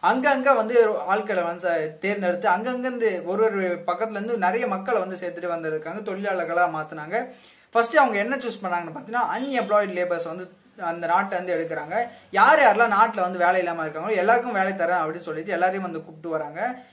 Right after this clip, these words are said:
And இங்-, இது வந்து ஒரு பக்கமா இருந்தாலும் இன்னொரு பக்கம் எப்படி தேடுறாங்க அப்படின்னு பாத்தீங்கன்னா, ரஷ்யால ஜோசப் ஸ்டாலின் ஒரு ஆட்சியில வந்து என்ன பண்றாங்கன்னா, கல்கு சிஸ்டம்னு வந்து ஒரு system வந்து ஃபாலோ பண்ணிட்டு இருந்தாங்க. அது என்ன அப்படின்னு கேட்டீங்கன்னா, ஒரு மனுஷன்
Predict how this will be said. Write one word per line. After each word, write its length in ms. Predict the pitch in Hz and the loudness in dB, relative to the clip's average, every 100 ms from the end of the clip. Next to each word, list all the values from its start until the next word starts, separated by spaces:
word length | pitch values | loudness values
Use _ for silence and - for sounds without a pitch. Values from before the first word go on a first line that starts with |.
| _ | _
And 300 | 170 165 160 - _ _ 226 | -4 -4 -4 -16 _ _ -6
இங்-, 280 | 208 247 196 | -2 -2 -4
இது 220 | 208 247 | -4 0
வந்து 240 | 240 262 | 0 2
ஒரு 140 | 214 202 | 0 0
பக்கமா 340 | 202 220 214 | -2 0 0
இருந்தாலும் 460 | 175 160 190 247 220 | -2 -4 -4 -6 -4
இன்னொரு 300 | 226 302 233 | 0 0 0
பக்கம் 320 | 196 220 240 | -2 -2 -6
எப்படி 320 | 196 190 185 | -6 -6 -4
தேடுறாங்க 280 | 170 160 170 | -4 -4 -6
அப்படின்னு 240 | 160 156 147 | -6 -8 -10
பாத்தீங்கன்னா, 420 | 151 185 262 254 - _ _ _ _ | -8 -4 -4 -6 -18 _ _ _ _
ரஷ்யால 480 | 190 220 320 254 208 | 0 0 4 4 4
ஜோசப் 380 | 208 240 254 247 | 2 2 2 -2
ஸ்டாலின் 340 | - 185 175 | 2 2 2
ஒரு 180 | 165 160 | -2 -2
ஆட்சியில 420 | 160 175 180 175 | 0 -2 -4 -6
வந்து 180 | 156 170 | -6 -6
என்ன 120 | 180 | -4
பண்றாங்கன்னா, 400 | 175 160 151 202 | -4 -4 -6 -6
கல்கு 320 | 196 226 262 247 | 2 2 2 -4
சிஸ்டம்னு 380 | 196 - 196 | -4 -4 -4
வந்து 300 | 208 165 160 | -4 -6 -4
ஒரு 200 | 165 165 156 | -4 -6 -6
system 260 | 180 220 208 | -8 -2 -2
வந்து 160 | 175 180 | -2 -4
ஃபாலோ 220 | 165 170 | -4 -4
பண்ணிட்டு 380 | 165 151 147 151 | -4 -8 -10 -10
இருந்தாங்க. 240 | 156 190 | -8 -4
அது 320 | 226 175 196 | -2 -2 -2
என்ன 280 | 240 247 254 | -2 2 0
அப்படின்னு 260 | 185 185 170 | 0 -6 -8
கேட்டீங்கன்னா, 460 | 156 156 220 262 - _ _ - | -8 -4 -2 -2 -8 _ _ -6
ஒரு 160 | 190 208 | -2 2
மனுஷன் 560 | 208 240 277 254 262 | 4 2 2 -2 -4